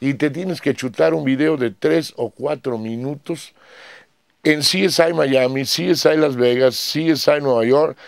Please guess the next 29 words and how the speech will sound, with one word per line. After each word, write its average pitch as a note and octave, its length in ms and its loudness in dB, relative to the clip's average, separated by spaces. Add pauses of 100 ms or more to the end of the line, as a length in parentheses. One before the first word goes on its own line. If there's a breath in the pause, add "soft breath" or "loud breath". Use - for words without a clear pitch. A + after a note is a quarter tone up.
(100)
y G#2+ 120 -10
Criminal A#2 500 -4
Minds. F2 460 -8 (320 loud breath)
Y D#3+ 140 4
esto G3 260 0
sí, C3+ 360 -2 (480 soft breath)
estos F3 320 -2
sí C3+ 220 -4
no C3+ 200 -4
tienen B2 400 -6 (140)
vergüenza, G2+ 800 0
no G#2 100 -4
tienen G#2 460 -6 (320 loud breath)
profesionalismo, G#2+ 1000 0
no A#2 80 -2
tienen A#2 220 -4
categoría, F#2+ 800 -4 (440 loud breath)
a C#3 200 0
menos E3+ 540 -2
que, C#3+ 340 -2 (720 soft breath)
pues, A2+ 180 -2
estén B2 260 -6
cobrando A2+ 440 -6
un A#2 100 -4
billete A2 420 -4
por F#2 200 -10
meter F#2 320 -8
los F#2+ 200 -6
videos. B2+ 680 -8